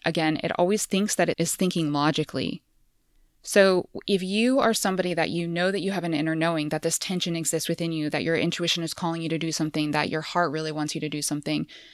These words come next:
and you are resisting that because your mind is telling you to, and you are saying, "I'm just behaving logically."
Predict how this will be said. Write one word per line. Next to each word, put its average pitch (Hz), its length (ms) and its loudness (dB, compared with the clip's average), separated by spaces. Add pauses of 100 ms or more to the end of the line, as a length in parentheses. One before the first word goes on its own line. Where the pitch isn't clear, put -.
(220)
and 185 200 0
you 214 120 4
are 233 100 4
resisting 180 500 0
that 151 260 -2
because 160 260 -6
your 156 80 -4
mind 156 680 -4 (560)
is - 100 -6
telling 202 260 0
you 156 100 0
to, - 300 -4 (680)
and 180 180 0
you 180 140 2
are 175 140 6
saying, 175 640 0 (1120)
"I'm 202 160 0
just 185 160 -2
behaving 151 320 -4
logically." 156 520 -6